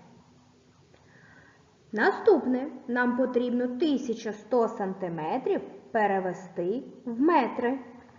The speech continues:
Скільки це буде? Правильно, одинадцять метрів. Два метри сім дециметрів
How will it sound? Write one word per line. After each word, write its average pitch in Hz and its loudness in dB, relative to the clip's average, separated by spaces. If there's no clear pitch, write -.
Скільки 226 4
це 285 0
буде? 330 4
Правильно, 254 4
одинадцять 277 4
метрів. 254 4
Два 208 2
метри 190 -2
сім 202 0
дециметрів 220 0